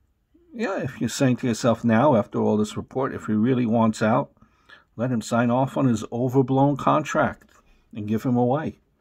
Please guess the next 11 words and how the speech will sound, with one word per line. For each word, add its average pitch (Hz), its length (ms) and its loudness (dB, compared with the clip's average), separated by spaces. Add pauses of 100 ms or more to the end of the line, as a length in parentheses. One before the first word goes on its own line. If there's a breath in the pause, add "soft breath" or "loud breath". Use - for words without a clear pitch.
(600)
I 170 280 -6
know 190 300 -6 (140)
that's 135 240 -2
what 143 180 -2
some 135 200 0
of 123 160 -2
you 117 340 2 (1300 soft breath)
Eagle 123 240 -2
fans 113 340 0
are 113 120 0
saying. 113 420 -2